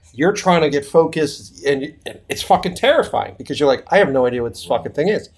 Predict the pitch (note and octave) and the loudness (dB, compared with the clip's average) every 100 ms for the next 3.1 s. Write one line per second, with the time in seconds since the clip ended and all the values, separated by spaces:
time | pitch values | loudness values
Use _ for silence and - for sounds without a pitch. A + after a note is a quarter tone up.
0 | _ _ - F#3 E3 - - _ _ _ | _ _ -2 0 2 0 -2 _ _ _
1 | F3 D3+ - A2 G#3 C#4 E3 D#3+ C3 C3 | -4 -4 -2 2 2 2 0 0 2 2
2 | B2 A#2 A2 _ C3 B2 F3 D#3+ C3+ A#2 | 2 2 -2 _ -8 0 0 2 -2 -4
3 | A2 | -12